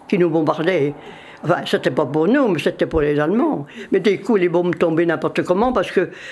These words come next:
eux, ils sauvaient aussi, hein. Et puis, quand ils croyaient, quand ils voyaient qu'ils étaient en danger, ils lâchaient sur n'importe comment, hein. Et cette dame-là, elle était venue ch-, chez mes parents, et un mi-, un matin, il y a un monsieur qui est venu,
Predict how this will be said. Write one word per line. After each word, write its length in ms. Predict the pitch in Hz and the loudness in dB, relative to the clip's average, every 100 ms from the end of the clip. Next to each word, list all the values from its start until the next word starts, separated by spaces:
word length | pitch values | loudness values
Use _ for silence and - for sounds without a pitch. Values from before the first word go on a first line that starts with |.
| - - | -4 2
eux, 300 | 214 170 190 | 4 4 0
ils 60 | |
sauvaient 480 | - - 190 180 190 | 0 0 2 2 2
aussi, 380 | 185 - 370 349 | 0 0 0 2
hein. 120 | 180 - - | 0 -6 -8
Et 40 | 233 | -6
puis, 120 | 202 | -2
quand 200 | - 180 | -2 0
ils 100 | 208 | -2
croyaient, 400 | - 190 202 240 | 0 -2 0 -2
quand 160 | 190 180 | 0 0
ils 80 | 214 | 2
voyaient 240 | 175 180 | 2 2
qu'ils 120 | 165 170 | 0 0
étaient 160 | 185 | 0
en 60 | 156 | 2
danger, 500 | 151 156 180 247 359 - - - - - | 2 2 2 0 0 -6 -20 -20 -16 -4
ils 80 | 202 | 0
lâchaient 320 | 160 156 233 | 0 2 0
sur 160 | - 190 | 0 0
n'importe 460 | 160 143 156 - | 0 0 -2 0
comment, 400 | 170 202 381 147 | 0 2 2 2
hein. 140 | 156 269 202 - - - | 0 -2 -8 -18 -10 -4
Et 80 | 180 | 0
cette 240 | 226 185 | 0 0
dame-là, 400 | 175 175 202 254 453 453 - | 2 2 2 2 0 -4 -8
elle 220 | - 202 190 | -4 0 0
était 220 | 190 196 | 0 0
venue 220 | 190 175 | 2 0
ch-, 220 | - 196 | -2 -8
chez 200 | - 208 | -2 0
mes 120 | 185 | 2
parents, 420 | 170 160 143 208 415 466 - - - - - - - | 0 0 0 0 0 -2 -8 -20 -20 -20 -20 -20 -4
et 100 | 220 | -2
un 240 | 320 311 | 0 2
mi-, 160 | 302 240 | 2 2
un 200 | - 214 | 2 0
matin, 400 | 233 202 202 349 453 | 2 0 0 0 2
il 60 | 403 | 2
y 20 | |
a 40 | |
un 20 | 247 | 4
monsieur 400 | 226 220 - 220 | 2 2 0 2
qui 180 | 208 | 2
est 60 | 185 | 4
venu, 380 | 185 226 392 | 4 4 2